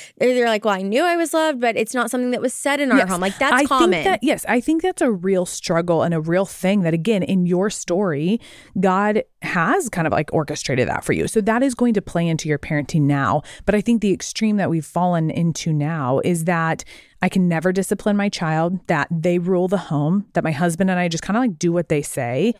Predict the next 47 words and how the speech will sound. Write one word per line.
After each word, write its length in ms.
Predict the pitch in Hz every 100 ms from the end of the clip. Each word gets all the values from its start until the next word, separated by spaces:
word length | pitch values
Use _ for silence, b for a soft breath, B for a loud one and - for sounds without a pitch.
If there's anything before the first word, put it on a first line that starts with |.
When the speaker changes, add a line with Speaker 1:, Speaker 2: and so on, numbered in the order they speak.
| _
Speaker 1:
I 140 | 214 254
don't 120 | 269
wanna 180 | 269 254
tell 160 | -
Speaker 2:
I 40 | 247
don't 80 |
Speaker 1:
them 60 | 233
Speaker 2:
wanna 200 | - 190
Speaker 1:
no. 60 | 170
Speaker 2:
tell 180 | 240
them, 220 | 233 220 208
"No. 240 | 208 202
Speaker 1:
Yeah. 140 | 208
Speaker 2:
I 60 | 196
wanna 200 | 214 220
make 240 | 208 202
them 180 | 180 190 -
feel 360 | 196 185 180
loved. 600 | 180 262 254 240 233 208 -
I 100 | 180
want 200 | 180 175
them 140 | 180
to 100 | -
feel 220 | 180 151
cared 340 | - 220 220 214
for." 380 | 220 202 202 B B B B
And 120 | 226
so 160 | - 220
therefore, 760 | 190 240 311 - 147 131 175 220 B B
I 80 | 185
fear 680 | - - 254 214 143 170 214 b b
that 120 | 202 -
if 180 | 202 -
those 340 | 185 196 196
children 720 | - - - 233 190 139 185 208
continue 480 | - 190 - 233 233
on 140 | 202
that 120 | 185 -
way, 120 | 180
and 100 | 175
if 60 |
those 160 | 165 156
parents 260 | - 226 -
continue 340 | 185 160 151
on 80 | 135
that 120 | -
way, 240 | 135 147